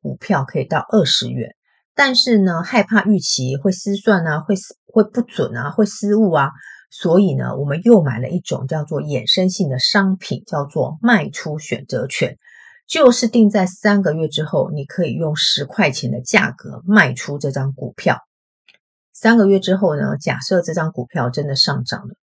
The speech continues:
你就可以卖掉这张股票，赚取差价。至于选择权呢，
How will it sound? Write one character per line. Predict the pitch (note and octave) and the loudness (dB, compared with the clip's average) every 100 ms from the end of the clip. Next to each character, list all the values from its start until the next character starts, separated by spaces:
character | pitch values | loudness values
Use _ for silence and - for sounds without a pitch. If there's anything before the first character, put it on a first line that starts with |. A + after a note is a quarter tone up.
| _ | _
你 | - D#3 | -10 -2
就 | F3 | -2
可 | - | -2
以 | B2+ | -4
卖 | D#3+ C#3+ | -4 -2
掉 | D3+ C3+ | -4 -4
这 | C3+ | -4
张 | C#3 | -6
股 | D3+ A#2 | -8 -10
票， | - D3+ - - | -6 -6 -6 -4
赚 | D#3 | -4
取 | C3+ - - | -4 -10 -12
差 | - C#3+ | -8 -6
价。 | C3+ D3 - _ _ _ _ _ _ | -4 -8 -8 _ _ _ _ _ _
至 | - F4+ C4 | -2 2 2
于 | D#3+ D#3+ | 2 -2
选 | - C#3+ | -2 0
择 | C3 C#3+ | 0 -2
权 | - D3 C#3 | 0 -2 -2
呢， | D3 | -4